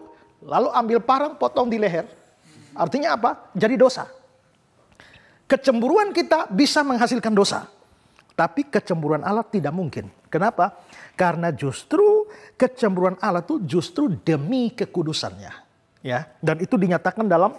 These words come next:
Yehezkiel pasal tiga puluh sembilan ayat dua puluh lima.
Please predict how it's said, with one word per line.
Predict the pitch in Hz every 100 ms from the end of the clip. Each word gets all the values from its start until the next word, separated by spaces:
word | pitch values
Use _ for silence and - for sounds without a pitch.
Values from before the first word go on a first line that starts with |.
| - - -
Yehezkiel | _ 170 170 - - 233 254
pasal | - 202 - 185 -
tiga | 185 170
puluh | 160 151
sembilan | 165 170 175 190
ayat | - 160 135
dua | 120
puluh | - 120 113
lima. | -